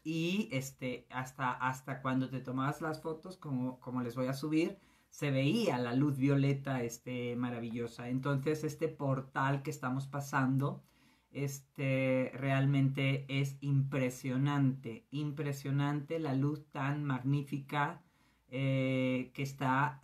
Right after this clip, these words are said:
trayéndonos, porque es una luz súper sanadora. Yo hoy me fui justamente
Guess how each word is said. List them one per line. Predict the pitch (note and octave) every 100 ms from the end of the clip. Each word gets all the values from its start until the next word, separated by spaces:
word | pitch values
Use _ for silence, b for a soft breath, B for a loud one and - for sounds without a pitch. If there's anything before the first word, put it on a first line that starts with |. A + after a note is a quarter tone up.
| _
trayéndonos, | C3+ B2+ C3+ C3+ C3+ C#3+ C#3+ D3
porque | - C#3 C#3+
es | C#3+
una | C3+
luz | C3+ C#3 - - -
súper | - E3 D3+ C3+
sanadora. | C3+ B2 A#2+ A2+ A2+
Yo | A#2+ C3
hoy | C3
me | C3
fui | C3+ C#3+ D3 C#3+
justamente | - - C3+ C#3 C#3 C#3 D3 C#3+